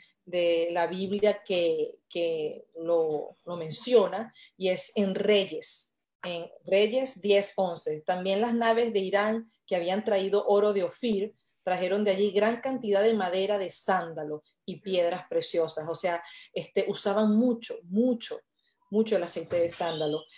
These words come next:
Este, también decían en Juan diecinueve treinta y nueve, "También Nicodemo, el que antes había visitado a Jesús de noche, vino trayendo un compuesto de mirra y aloes, como cien libras". O sea, lo mencionan mucho, era, era del día a día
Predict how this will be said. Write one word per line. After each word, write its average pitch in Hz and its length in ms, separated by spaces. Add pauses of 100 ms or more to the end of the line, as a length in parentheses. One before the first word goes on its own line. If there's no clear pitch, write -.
(200)
Este, 196 260
también 196 300
decían 226 440
en 202 140
Juan 208 280
diecinueve 208 400
treinta 220 280
y 208 40
nueve, 190 420 (300)
"También 208 480
Nicodemo, 220 720 (220)
el 190 180
que 196 140
antes 214 260
había 196 280
visitado 196 640
a 180 40
Jesús 180 400
de 208 120
noche, 233 440 (100)
vino 202 280
trayendo 202 420
un 202 80
compuesto 190 520
de 175 140
mirra 247 540
y 190 120
aloes, 170 840 (400)
como 185 260
cien 208 320
libras". 160 600
O 190 100
sea, 226 140
lo 226 100
mencionan 240 480
mucho, 262 340
era, 262 280 (320)
era 247 380
del 220 260
día 269 240
a 247 40
día 220 560